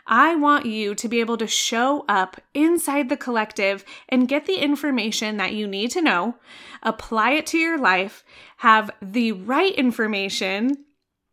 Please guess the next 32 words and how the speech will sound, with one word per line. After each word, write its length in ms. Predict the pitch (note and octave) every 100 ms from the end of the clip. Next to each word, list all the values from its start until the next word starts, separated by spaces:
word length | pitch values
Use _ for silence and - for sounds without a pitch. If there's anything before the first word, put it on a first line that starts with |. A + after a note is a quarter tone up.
| -
and 140 | C4 C#4+
then 120 | C#4+
have 260 | C#4 D4 C#4+
someone 340 | C4+ A#3+ B3
to 80 | A3
hold 260 | A3+ G#3
you 80 | G#3
accountable. 680 | G3 G#3+ - - - - - - _ -
It's 220 | B3 -
just 440 | - A3 G#3+ - - -
that 340 | F#3 F#3 -
simple. 540 | - G3 F3 - - - _ - -
So 220 | - C4+
as 300 | A#3+ C4+ D#4
we 120 | F#4 F#4+
dive 440 | B3 A#3+ A#3+ A#3+ -
into 680 | A3 A#3 - A#3+ A#3+ B3 - A3+ -
the, 260 | A3+ A#3+
these 460 | G#3+ A#3 A#3+ B3 -
steps 440 | - - A3+ -
today 380 | - C#4 F#3+ F3
for 140 | G3+ G#3+
how 160 | A3
to 80 | B3+
manage 340 | B3 A3+ A#3
your 100 | A#3+
life 220 | A3 G3+ G#3
like 160 | G#3+
a 40 | A3
C 320 | - G#3 G#3
E 60 | F#3
O, 180 | F3+